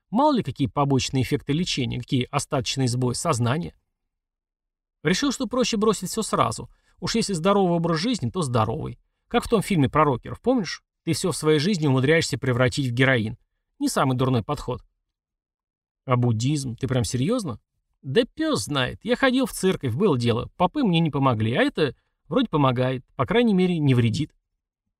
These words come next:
Рита стояла чуть поодаль, нарезала колбасу огромным шеф-ножом.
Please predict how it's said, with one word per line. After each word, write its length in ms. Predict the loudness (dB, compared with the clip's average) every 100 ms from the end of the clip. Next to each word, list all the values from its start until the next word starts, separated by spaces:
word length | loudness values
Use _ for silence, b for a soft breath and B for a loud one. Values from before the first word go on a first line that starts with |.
| _
Рита 260 | -2 0 0
стояла 380 | -2 2 4 4
чуть 220 | 0 -6
поодаль, 500 | 2 4 4 2 2
нарезала 420 | 2 2 2 0 0
колбасу 520 | 0 2 2 2 2
огромным 420 | 4 4 4 2
шеф-ножом. 760 | 0 -2 -2 -2 0 -4 -6